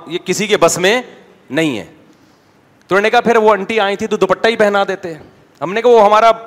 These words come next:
وہ بولے گی تو ہمارا باپ ہے جو ہم کو دوپٹے پہنا رہا ہے؟ وہ آفیسر ہے، وہ آئے وہ سائن کرنے کے لیے، اس کی یہ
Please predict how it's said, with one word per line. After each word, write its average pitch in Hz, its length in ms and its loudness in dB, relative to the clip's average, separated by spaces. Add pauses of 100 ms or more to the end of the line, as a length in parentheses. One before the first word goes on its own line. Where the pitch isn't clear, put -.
(580)
وہ 196 80 -2
بولے 190 200 2
گی 240 80 -4
تو 240 140 -2
ہمارا 214 220 4
باپ 175 260 4
ہے 254 60 4
جو 254 100 4
ہم 247 100 2
کو 262 80 0
دوپٹے 220 300 0
پہنا 185 280 4
رہا 160 80 2
ہے؟ 123 140 -2 (1200)
وہ 196 160 2
آفیسر 220 420 2
ہے، 180 260 4
وہ 214 140 4
آئے 226 280 4
وہ 220 120 -2
سائن 208 360 -2
کرنے 190 300 0
کے 175 100 -4
لیے، 156 200 -2
اس 214 240 -4
کی 226 100 -12
یہ 208 300 -2